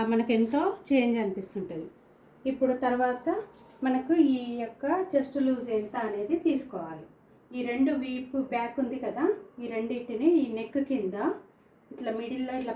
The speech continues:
పట్టుకోండి. ఇలా పట్టుకున్న తర్వాత దీన్ని ఇలా ఫోల్డ్ చేయాలి.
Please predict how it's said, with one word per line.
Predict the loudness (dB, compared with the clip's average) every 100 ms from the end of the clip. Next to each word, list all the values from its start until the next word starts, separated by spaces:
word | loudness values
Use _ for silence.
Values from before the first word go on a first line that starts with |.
| -6
పట్టుకోండి. | -8 -8 -6 -8 -14 _ _ _ -6
ఇలా | -4 -4
పట్టుకున్న | -4 -2 0 -2
తర్వాత | -4 -4 -4 0 0 -2 -14 -20 _ 2
దీన్ని | 6 6 6
ఇలా | 2 0
ఫోల్డ్ | 0 -2 -6
చేయాలి. | -10 -10 -12